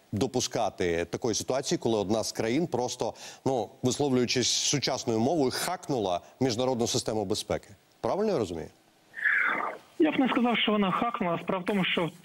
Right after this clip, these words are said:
Speaker 2: те, що оон не є надто ефективною організацією, вже обговорюється десятиліттями. А проблема в іншому. Проблема в тому, щоб знайти альтернативу, яка б задовільняла,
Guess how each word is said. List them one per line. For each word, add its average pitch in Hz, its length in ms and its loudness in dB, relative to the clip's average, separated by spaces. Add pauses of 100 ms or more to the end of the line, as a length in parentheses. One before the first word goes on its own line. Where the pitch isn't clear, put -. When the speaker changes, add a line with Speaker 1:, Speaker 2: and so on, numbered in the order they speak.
(200)
Speaker 2:
те, 208 160 0
що - 280 0
оон 175 720 4
не 175 100 6
є 185 180 4
надто 170 320 2
ефективною 170 500 2
організацією, 160 760 4
вже 156 100 4
обговорюється 156 640 4
десятиліттями. 156 960 0 (560)
А 143 260 0 (200)
проблема 180 540 2
в 160 80 -4 (300)
іншому. 202 580 4
Проблема 165 440 2
в 160 120 -4
тому, 175 260 2 (120)
щоб 147 220 2
знайти 156 920 2
альтернативу, 156 920 2
яка 147 400 0
б 147 40 -4 (100)
задовільняла, 151 1120 2